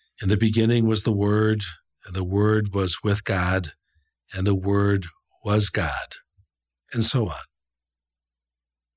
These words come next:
Then John the Baptist enters the story and starts to speak, talking about the coming of the Messiah. Then Jesus enters.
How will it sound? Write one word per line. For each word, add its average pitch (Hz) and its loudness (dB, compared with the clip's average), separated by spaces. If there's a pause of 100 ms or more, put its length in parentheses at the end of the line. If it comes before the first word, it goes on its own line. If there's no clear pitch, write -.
(260)
Then 107 4
John 98 2
the 101 0
Baptist 127 0
enters 92 0
the - -4
story 87 -2
and 82 -4
starts - 0
to - -6
speak, - 0 (720)
talking 160 2
about 113 0
the 101 -4
coming 107 0
of 85 -2
the 87 -4
Messiah. 90 0 (1600)
Then 104 2 (340)
Jesus 117 2
enters. - -2